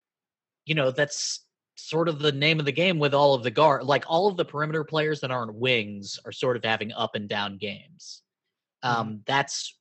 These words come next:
Speaker 1: one of the reasons why I think the loss of Dragic is so rough for the Heat, because if he could have been a consistent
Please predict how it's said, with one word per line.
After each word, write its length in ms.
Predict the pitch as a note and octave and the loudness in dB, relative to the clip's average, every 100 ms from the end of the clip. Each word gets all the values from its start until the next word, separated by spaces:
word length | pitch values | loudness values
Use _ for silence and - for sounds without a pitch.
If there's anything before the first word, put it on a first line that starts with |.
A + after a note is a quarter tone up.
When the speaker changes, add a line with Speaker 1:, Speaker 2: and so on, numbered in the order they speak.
| _ | _
Speaker 1:
one 160 | C3+ | -2
of 80 | C#3+ | 0
the 80 | C3 | 0
reasons 380 | C3 B2 B2 A2 | -2 -4 -8 -6
why 160 | A#2+ | -2
I 60 | A#2+ | -2
think 260 | B2 B2 - | -4 -6 -6
the 100 | A2 | -6
loss 320 | A#2 A#2+ - | -6 -6 -8
of 120 | G#2 | -10
Dragic 520 | - A2+ A#2+ A2 G2+ - _ _ _ _ _ B2 | -4 -2 -2 -2 -4 -6 _ _ _ _ _ -10
is 180 | A2+ | -8
so 280 | - C3 A2+ | -2 0 0
rough 380 | G#2+ B2 B2 - | 0 -2 -2 -6
for 100 | - | -8
the 100 | A2 | -8
Heat, 340 | G#2 F3+ E3 G#2 | -4 -2 -2 -2
because 300 | B2 B2+ A2+ | -4 -4 -4
if 100 | G#2 | -6
he 220 | C3+ E3+ | -6 -6
could 180 | - D#3 | -6 -4
have 240 | C3+ B2+ | -2 -2
been 220 | - B2 A#2+ | 0 -2 -4
a 80 | B2 | -10
consistent 1120 | - G2+ - - - F3+ - - G#2 _ - | -12 -14 -12 -10 0 2 0 -8 -18 _ -20